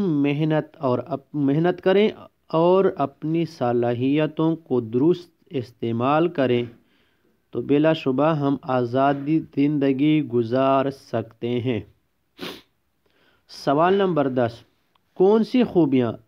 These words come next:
आदमी को मुअज़्ज़ज़ और काबिल अदब बनाती हैं? जवाब, जैसा कि सर,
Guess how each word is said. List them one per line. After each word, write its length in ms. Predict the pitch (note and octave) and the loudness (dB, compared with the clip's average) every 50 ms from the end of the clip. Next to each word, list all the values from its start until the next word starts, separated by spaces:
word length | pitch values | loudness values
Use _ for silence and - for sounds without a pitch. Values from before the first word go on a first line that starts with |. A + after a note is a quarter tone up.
| - - D3+ | -6 0 2
आदमी 440 | D#3 E3 E3+ E3 F3+ G3 G#3 G#3+ | 2 2 2 2 2 2 2 2
को 200 | G#3 G#3 F3 E3+ | 2 2 2 2
मुअज़्ज़ज़ 760 | D#3+ D3+ C#3+ C#3 C#3 C#3+ C#3+ C#3 C3 C#3 E3 F#3+ G3 F#3 D#3+ C3+ - - | 4 4 2 2 4 2 2 2 0 0 2 2 2 2 -2 -8 -6 -4
और 240 | C3+ C3+ C3+ C3+ B2+ | -2 0 0 0 -2
काबिल 460 | - - C3+ C3+ C3+ C3+ C#3+ D3+ D#3 D#3+ D#3+ D3+ - - | -2 -2 0 0 2 2 2 2 2 4 2 2 0 -2
अदब 340 | D3 C3+ C3+ D3+ D3 C3+ B2 | -4 -2 0 -2 -2 -2 -2
बनाती 580 | B2 B2 A#2+ B2 A#2+ A#2+ A#2+ - C#3 C#3 C#3 C3 | -2 0 0 0 0 -2 -2 -2 -2 0 0 0
हैं? 200 | A#2+ B2 A2 G2+ G#2 - - - - - - - _ _ - _ _ _ _ _ - _ _ _ _ _ _ _ _ _ _ _ _ _ _ _ _ - | 0 -2 -4 -4 -6 -10 -20 -20 -20 -20 -20 -20 _ _ -20 _ _ _ _ _ -20 _ _ _ _ _ _ _ _ _ _ _ _ _ _ _ _ -6
जवाब, 480 | D3 C3 C3+ C3 B2+ A#2+ A2 G#2+ - _ _ _ - - - - _ _ - C#3 | -2 0 2 2 2 0 -2 -4 -8 _ _ _ -20 -20 -20 -20 _ _ -6 -2
जैसा 300 | D#3+ F3 F3 F3+ A3+ G#3 | 0 0 2 2 0 0
कि 120 | A3+ G#3+ | 0 0
सर, 200 | G3+ G3+ F3 | 0 0 -2